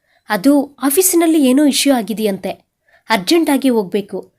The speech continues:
ಎನ್ನುತ್ತಾ ಶರ್ಟ್ ಹಾಕಿಕೊಳ್ಳುತ್ತಿದ್ದಾನೆ ಸಿದ್ಧಾರ್ಥ್. "ಆಫೀಸ್ ವರ್ಕ್ ಆದರೆ ನೀವು ಇಷ್ಟೊಂದು ಟೆನ್ಷನ್ ಮಾಡಿಕೊಳ್ಳುವುದಿಲ್ಲ, ನಿಜ ಹೇಳಿ ಏನು ನಡೆದಿದೆ?" ಎಂದು ಕೇಳಿದಳು.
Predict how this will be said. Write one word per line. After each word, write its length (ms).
ಎನ್ನುತ್ತಾ 540
ಶರ್ಟ್ 340
ಹಾಕಿಕೊಳ್ಳುತ್ತಿದ್ದಾನೆ 1040
ಸಿದ್ಧಾರ್ಥ್. 540
"ಆಫೀಸ್ 400
ವರ್ಕ್ 240
ಆದರೆ 480
ನೀವು 300
ಇಷ್ಟೊಂದು 580
ಟೆನ್ಷನ್ 380
ಮಾಡಿಕೊಳ್ಳುವುದಿಲ್ಲ, 760
ನಿಜ 240
ಹೇಳಿ 380
ಏನು 240
ನಡೆದಿದೆ?" 500
ಎಂದು 200
ಕೇಳಿದಳು. 600